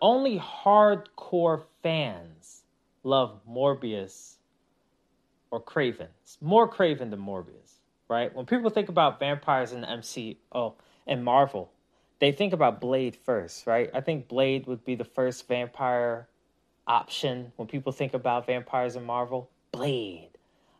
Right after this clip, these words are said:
Uh, people don't really think about Morbius, right? So, psh, you know, I, I don't know. You know, I don't know, you know.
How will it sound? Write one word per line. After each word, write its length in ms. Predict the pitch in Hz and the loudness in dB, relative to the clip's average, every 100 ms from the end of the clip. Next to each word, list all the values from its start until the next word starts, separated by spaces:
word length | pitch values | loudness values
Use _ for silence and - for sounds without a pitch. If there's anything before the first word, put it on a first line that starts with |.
| _ | _
Uh, 360 | 135 139 135 123 | 2 6 6 6
people 240 | - 220 | 4 6
don't 260 | 240 240 226 | 8 8 6
really 180 | 247 240 | 6 6
think 160 | 254 | 4
about 320 | 240 226 190 156 | 4 6 6 4
Morbius, 600 | 151 107 87 - - - - | 2 0 -8 -14 -20 -12 2
right? 280 | 156 196 - _ _ - | 4 4 0 _ _ -6
So, 600 | - 151 151 156 151 - | 4 8 8 6 2 -6
psh, 320 | - - - - | -12 -12 -14 -6
you 80 | 196 | 0
know, 340 | 160 160 185 - _ _ _ _ - _ _ _ _ _ _ _ _ _ _ _ _ _ _ _ | 2 2 -2 -14 _ _ _ _ -20 _ _ _ _ _ _ _ _ _ _ _ _ _ _ _
I, 60 | - - _ _ _ _ _ _ - | -16 -16 _ _ _ _ _ _ -4
I 140 | 110 | -2
don't 100 | 127 | -2
know. 100 | 180 - | -2 0
You 120 | 123 | 0
know, 100 | - - - - | -2 -8 -12 -6
I 140 | 113 | -4
don't 140 | 123 | -4
know, 280 | 175 123 95 | -4 -6 -8
you 120 | 98 | -8
know. 320 | 113 123 180 | -6 -6 -6